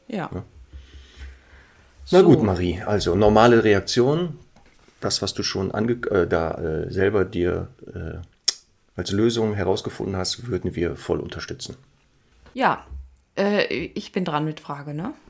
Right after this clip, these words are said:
Speaker 2: Also du darfst dir eine raussuchen, sagen wir
Speaker 1: Mhm.
Speaker 2: so.
Speaker 1: Ich nehme eine,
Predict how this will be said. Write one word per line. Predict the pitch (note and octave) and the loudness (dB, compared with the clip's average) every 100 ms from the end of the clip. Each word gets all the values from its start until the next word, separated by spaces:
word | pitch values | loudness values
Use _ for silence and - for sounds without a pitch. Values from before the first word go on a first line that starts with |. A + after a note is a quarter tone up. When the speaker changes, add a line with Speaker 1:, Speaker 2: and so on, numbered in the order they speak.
| _ | _
Speaker 2:
Also | - F2+ | -6 -2
du | E2+ | 0
darfst | D#2+ - | 0 0
dir | A#1+ | 0
eine | A#1+ | 0
raussuchen, | D#2 - - - - - | -2 -2 -6 -10 -16 -16
sagen | - - F#2 | -14 -10 -8
wir | |
Speaker 1:
Mhm. | G#3 | -6
Speaker 2:
so. | E2 D#2 - - - - - | -6 -8 -14 -20 -20 -20 -12
Speaker 1:
Ich | - - | -8 -4
nehme | G3 - | -2 -2
eine, | E3+ F3 E3+ | -2 -4 -6